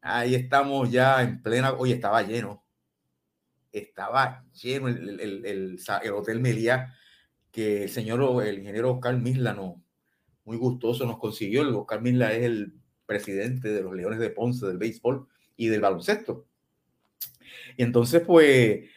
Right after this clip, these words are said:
una vez que el señor Galarza me dijo eso, yo dije, "Bueno, ¿ahora qué?". Y, em-, y empecé a trabajar y a buscar, eh,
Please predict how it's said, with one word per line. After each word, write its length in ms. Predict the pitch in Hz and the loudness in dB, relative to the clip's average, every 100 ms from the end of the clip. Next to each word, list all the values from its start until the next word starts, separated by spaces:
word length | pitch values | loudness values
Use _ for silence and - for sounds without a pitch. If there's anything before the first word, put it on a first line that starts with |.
| - | -8
una 200 | 127 151 | 0 6
vez 160 | 165 170 | 8 8
que 260 | 170 160 151 | 8 6 4
el 80 | |
señor 240 | 135 139 147 | 0 0 2
Galarza 340 | 143 143 135 | 4 4 2
me 100 | 123 | 0
dijo 340 | 120 123 117 123 | 0 2 2 4
eso, 380 | 131 127 113 104 | 2 2 -2 -2
yo 160 | 107 | -2
dije, 180 | 104 101 | -2 -2
"Bueno, 260 | 98 104 - - - | -2 -4 -6 -10 -2
¿ahora 400 | 117 147 147 127 | 2 2 2 -2
qué?". 340 | 120 101 - _ _ _ _ _ | -4 -4 -8 _ _ _ _ _
Y, 120 | 117 | 0
em-, 240 | 127 156 165 | 2 2 -2
y 140 | 151 | -8
empecé 300 | 165 - 139 | -6 -6 -2
a 60 | 165 | -2
trabajar 520 | 160 160 139 147 147 | 2 2 4 4 2
y 120 | 135 | 0
a 220 | 127 117 110 | 0 0 -2
buscar, 600 | 110 104 135 131 127 127 - _ _ _ | -4 0 2 2 0 -4 -12 _ _ _
eh, 680 | 120 104 104 98 117 127 - | -10 -8 -6 -8 -10 -14 -20